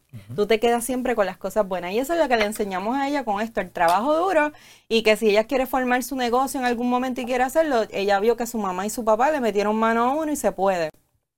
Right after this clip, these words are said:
Speaker 2: Eso es lo que queremos. Así que en este trabajo, es un trabajo realmente familiar,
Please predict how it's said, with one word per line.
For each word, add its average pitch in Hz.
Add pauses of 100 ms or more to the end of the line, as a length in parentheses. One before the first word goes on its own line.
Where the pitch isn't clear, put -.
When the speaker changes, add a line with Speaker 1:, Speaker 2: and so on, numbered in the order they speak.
(240)
Speaker 2:
Eso 202
es 214
lo 208
que 202
queremos. 175 (400)
Así 220
que 294
en 285
este 226
trabajo, 277
es 220
un 226
trabajo 240
realmente 226
familiar, 240